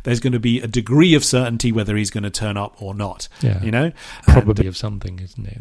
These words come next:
Speaker 1: Exactly.
Speaker 2: Likelihood.
Speaker 1: Exactly.
Speaker 2: So.
Speaker 1: Yeah, yeah. So you can say something like, "To what degree do you think that is likely?" So that
Speaker 2: Hmm.
Speaker 1: could be, you know, related to the degree of certainty. You can use also that expression, no?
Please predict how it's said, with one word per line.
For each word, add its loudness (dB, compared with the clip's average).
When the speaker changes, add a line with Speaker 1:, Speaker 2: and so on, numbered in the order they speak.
Speaker 1:
Exactly. 0
Speaker 2:
Likelihood. 2
Speaker 1:
Exactly. -12
Speaker 2:
So. -6
Speaker 1:
Yeah, -14
yeah. -16
So -4
you 0
can -2
say -2
something -6
like, -2
"To -6
what -2
degree 2
do -4
you -2
think -4
that -4
is -6
likely?" -6
So -6
that 2
Speaker 2:
Hmm. -2
Speaker 1:
could -4
be, -2
you -4
know, 2
related 0
to -2
the -6
degree -2
of -4
certainty. -6
You -4
can 0
use 2
also -4
that -8
expression, -14
no? -14